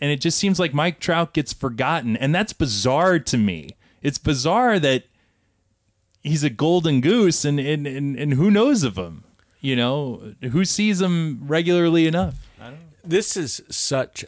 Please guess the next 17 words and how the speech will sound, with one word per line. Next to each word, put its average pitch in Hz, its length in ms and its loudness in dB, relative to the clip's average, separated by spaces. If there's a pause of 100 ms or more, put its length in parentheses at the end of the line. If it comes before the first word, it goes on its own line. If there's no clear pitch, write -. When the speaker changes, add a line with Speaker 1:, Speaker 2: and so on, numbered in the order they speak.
Speaker 2:
a - 60 -12
difference 113 440 -6
in 90 160 -6
age 113 380 -4
here. 123 360 -10 (840)
<laughs> 143 140 -18
Such 214 460 -2
a 175 100 -2
difference 139 400 -4
in 131 80 -8
age. 120 400 -6 (500)
I 160 220 -2
grew 160 360 0
up 208 220 -4 (120)
watching 127 680 -6 (140)
Hank 131 300 -8
Aaron, 165 400 -12